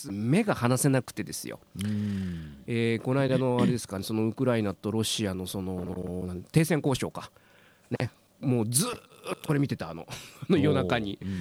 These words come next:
Speaker 2: うん。
Speaker 1: あの、Twitterだの、
Speaker 2: はいはいはい。
Speaker 1: そのニュースとかもずっとチェックして、どうなるんだ、どうなるんだ、みたいなね。いや、なんかこう、久しぶりにこう、なんていうんですか、この歴史のね、この末端に立ってる感じがしますよね。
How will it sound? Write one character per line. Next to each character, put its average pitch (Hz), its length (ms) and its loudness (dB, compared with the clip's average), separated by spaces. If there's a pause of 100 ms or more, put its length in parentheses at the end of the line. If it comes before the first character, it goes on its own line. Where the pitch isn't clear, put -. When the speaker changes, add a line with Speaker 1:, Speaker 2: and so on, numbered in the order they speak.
(160)
Speaker 2:
う - 40 -6
ん。 104 40 -2
Speaker 1:
あ 104 40 -2
の、 101 100 -2
Twitter 101 500 -2
だ - 20 -8
の、 87 100 -6
Speaker 2:
は 87 40 -4
い 80 40 -6
は 95 40 -6
い - 40 -4
は 101 40 -6
い。 - 20 -8
Speaker 1:
そ 101 80 -6
の 98 120 -2
ニ 104 140 0
ュ - 20 0
ー 98 40 0
ス - 100 -8
と 98 100 -8
か 87 100 -10
も 87 140 -8
ず 98 180 -8
っ 92 40 -8
と 90 160 -14
チ - 160 -10
ェ - 20 -10
ッ - 100 -16
ク 92 100 -12
し - 140 -8
て、 - 220 -10 (400)
ど 95 160 -10
う 92 80 -8
な 85 120 -8
る 87 80 -8
ん 87 40 -8
だ、 87 80 -8
ど 90 160 -8
う 92 40 -6
な 85 100 -8
る 80 100 -12
ん 78 60 -14
だ、 78 100 -14
み 78 100 -16
た 73 80 -18
い 73 40 -18
な 82 100 -16
ね。 101 280 -4 (1160)
い - 40 -10
や、 104 100 -8
な 101 100 -6
ん 95 40 -6
か - 120 -14
こ 104 120 -4
う、 - 20 -6
久 - 200 0
し 214 120 4
ぶ 220 100 4
り 233 100 2
に 220 80 4
こ 202 200 0
う、 196 40 4
な 190 100 4
ん 170 80 2
て 127 60 -2
い 107 40 0
う 104 40 -4
ん - 20 -6
で - 60 -18
す - 140 -14
か、 92 120 -12
こ - 100 -14
の 95 220 -10
歴 - 220 -6
史 - 180 4
の 127 140 4
ね、 185 300 0 (1040)
こ 98 100 -4
の 95 140 -4
末 101 400 -2
端 113 60 2
に 95 80 0
立 92 160 -6
っ - 20 -12
て - 180 -8
る 90 120 -6
感 90 240 -8
じ 85 160 -10
が 90 120 -8
し 85 120 -4
ま 87 100 -8
す 113 200 -6
よ 82 120 -6
ね。 110 320 -4